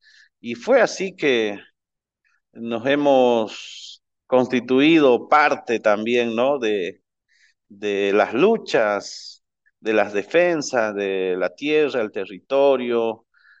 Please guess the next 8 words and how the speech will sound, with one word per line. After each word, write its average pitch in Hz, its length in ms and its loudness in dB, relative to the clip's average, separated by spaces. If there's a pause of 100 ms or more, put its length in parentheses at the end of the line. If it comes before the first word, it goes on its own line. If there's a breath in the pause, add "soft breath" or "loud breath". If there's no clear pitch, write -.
(220 soft breath)
¿no? 135 280 -4
de 113 140 2
las 104 220 4
demandas 127 520 2
sociales 113 600 -2
de 104 200 -4
la 98 140 0
región 120 840 -2